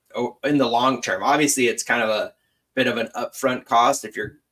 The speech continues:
building garden beds and, you know, have to buy, you know, tubers or bulbs or whatever. But in the long run, um, it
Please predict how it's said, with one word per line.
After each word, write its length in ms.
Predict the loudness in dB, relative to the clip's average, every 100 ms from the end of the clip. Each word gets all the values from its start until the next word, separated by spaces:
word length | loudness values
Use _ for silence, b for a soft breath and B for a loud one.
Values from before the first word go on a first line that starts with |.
| _
building 280 | -8 -6 -6
garden 340 | -4 -2 -4 -4
beds 500 | -4 -4 -6 -10 -14
and, 300 | -16 -20 -20 -20
you 140 | -18
know, 180 | -18 -20 _
have 200 | -10 -10
to 80 | -10
buy, 420 | -12 -10 -10 -14 -16 _ _ _ _ _ _ _ _
you 120 | -20 -18
know, 100 | -12
tubers 640 | -4 2 4 2 0 -4 -6
or 140 | -12
bulbs 540 | -8 -2 -2 -2 -6 -12
or 160 | -14 -12
whatever. 500 | -8 -8 -8 -12 -10
But 320 | -12 -10 -14 _ -12
in 120 | -10
the 80 | -6
long 320 | -2 -2 -2
run, 360 | -4 -6 -8 -14 _ _ -20
um, 360 | -16 -16 -18 _ _ _ _ _ _ _ _ _
it 240 | -8 -8